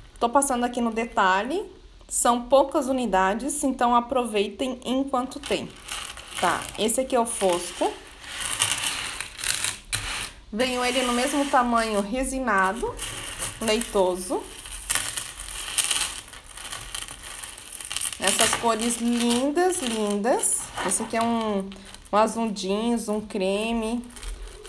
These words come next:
um verdinho menta, branquinho,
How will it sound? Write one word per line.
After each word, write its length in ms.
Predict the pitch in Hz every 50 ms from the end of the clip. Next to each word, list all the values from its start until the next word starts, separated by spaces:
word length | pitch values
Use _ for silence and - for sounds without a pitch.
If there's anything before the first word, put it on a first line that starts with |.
| - - -
um 80 | 196
verdinho 460 | 202 208 208 202 202 220 214 214 220 220
menta, 800 | 208 196 180 180 180 180 185 196 196 196 - - 214 202 208 240 233 - - - - - - - - - - - - - - - - - - - - - - - - - - - - - - - - - - - -
branquinho, 1200 | 202 226 247 254 247 240 240 240 - 220 196 190 185 185 185 185 180 180 185 185 196 226 277 277